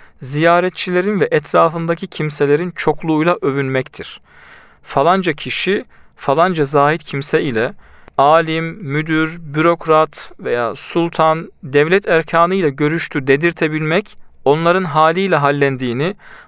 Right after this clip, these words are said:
onların tercih ettiği zühd hayatını tercih ettiğini, işlerini onlar vasıtasıyla kolayca halledebildiğini göstermek,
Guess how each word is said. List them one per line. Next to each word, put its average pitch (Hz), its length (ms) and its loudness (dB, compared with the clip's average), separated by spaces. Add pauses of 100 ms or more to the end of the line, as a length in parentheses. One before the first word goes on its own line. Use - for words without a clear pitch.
(120)
onların 170 500 2
tercih 165 480 0
ettiği 160 440 -6
zühd 175 320 -2
hayatını 143 540 0
tercih 143 420 0
ettiğini, 170 560 -2 (440)
işlerini 190 480 2
onlar 185 480 2
vasıtasıyla 156 760 0
kolayca 165 580 -2
halledebildiğini 147 720 -2
göstermek, 151 680 -2